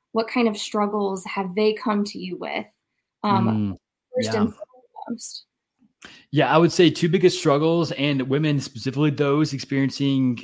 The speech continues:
Speaker 2: um, weight loss trouble around menopause, and especially those with hypothyroidism. So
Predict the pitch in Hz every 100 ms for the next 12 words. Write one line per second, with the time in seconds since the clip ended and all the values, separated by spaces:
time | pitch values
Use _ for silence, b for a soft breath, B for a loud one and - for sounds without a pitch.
0 | - 123 120 113 107 107 _ _ _ -
1 | 131 117 151 135 135 135 - 131 135 127
2 | 113 110 123 123 151 165 196 220 160 139
3 | 127 - 143 151 143 131 139 123 123 -
4 | - 139 143 143 139 139 - 131 127 131
5 | 127 113 127 120 113 104 107 135 123